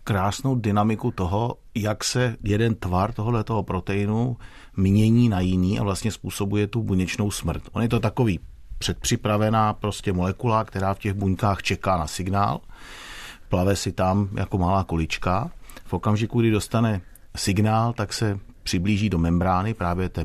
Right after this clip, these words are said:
membrány mitochondrie, do ní se zanoří a začne kolem sebe shromažďovat své spolupartnery,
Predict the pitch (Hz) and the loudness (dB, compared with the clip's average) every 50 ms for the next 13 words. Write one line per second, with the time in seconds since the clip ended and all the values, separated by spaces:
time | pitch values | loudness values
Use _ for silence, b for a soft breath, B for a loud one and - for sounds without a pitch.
0 | 71 - - 87 82 82 80 85 87 90 85 73 71 - 90 - - 104 104 101 | -4 -4 -4 -2 -2 0 0 2 2 2 0 0 -2 -2 -4 -2 0 0 2 2
1 | 107 117 127 139 165 B B B B B B B B B B B B - - 90 | 4 2 2 0 -2 B B B B B B B B B B B B -6 -4 -2
2 | 107 104 110 110 110 113 104 - - 104 87 76 76 78 87 85 87 87 90 90 | 0 2 4 4 4 4 2 0 0 0 0 0 -2 -2 0 2 2 2 2 2
3 | 92 101 98 104 120 147 175 180 - - - 98 90 95 90 - 113 113 - - | 2 2 0 0 -2 -4 -4 -6 -6 -4 -4 -2 0 0 -2 0 -2 -2 0 2
4 | 101 101 101 - - 107 107 101 - - - 107 98 101 98 92 98 104 98 101 | 0 0 0 0 0 -2 0 -2 -2 -2 0 2 2 2 2 2 0 0 2 2
5 | 104 - - - - 101 92 78 71 69 - - - - - - - - - - | 0 -2 -4 -6 -2 -2 0 -2 -2 -4 -8 -14 -18 -16 -16 -14 -12 -12 -8 -4
6 | - 80 82 92 90 - 98 95 92 - - 107 110 110 120 123 135 | -2 0 0 0 0 0 0 0 0 -2 0 0 2 2 2 0 0